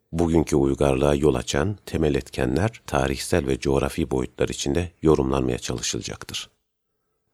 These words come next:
Artık iyi bilmeliyiz ki bir toplumu tanımanın yolu onun tarihi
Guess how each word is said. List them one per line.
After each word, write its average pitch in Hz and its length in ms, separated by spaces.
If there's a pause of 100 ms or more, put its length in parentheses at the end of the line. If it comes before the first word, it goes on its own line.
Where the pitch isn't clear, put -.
(120)
Artık - 360
iyi 82 160
bilmeliyiz 69 500
ki 113 260 (420)
bir 139 140
toplumu 80 500
tanımanın 71 400
yolu 69 420 (320)
onun 78 300
tarihi 73 680